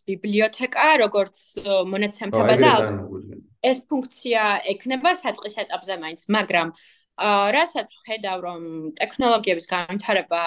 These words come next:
Speaker 1: რა ტემპით და რა ფანტაზიის სფეროში ხდება,
Speaker 2: კი.
Speaker 1: ამ, ალბათ რაღაცა ეტაპზე მეცნიერება იქამდეც მივარო,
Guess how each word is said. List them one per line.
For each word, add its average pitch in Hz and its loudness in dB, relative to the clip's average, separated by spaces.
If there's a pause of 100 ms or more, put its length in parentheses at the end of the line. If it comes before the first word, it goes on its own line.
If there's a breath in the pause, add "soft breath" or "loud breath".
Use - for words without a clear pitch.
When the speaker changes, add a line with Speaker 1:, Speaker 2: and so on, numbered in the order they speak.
(120)
Speaker 1:
რა 185 0 (100)
ტემპით 233 -4
და 180 -2 (600 soft breath)
რა 202 4 (200)
ფანტაზიის 214 -4
სფეროში 190 -2 (160)
ხდება, 208 0
Speaker 2:
კი. 330 -2 (340)
Speaker 1:
ამ, 208 0 (100)
ალბათ 240 0
რაღაცა 214 -4
ეტაპზე 202 -4
მეცნიერება 196 -2
იქამდეც 196 -8
მივარო, 208 6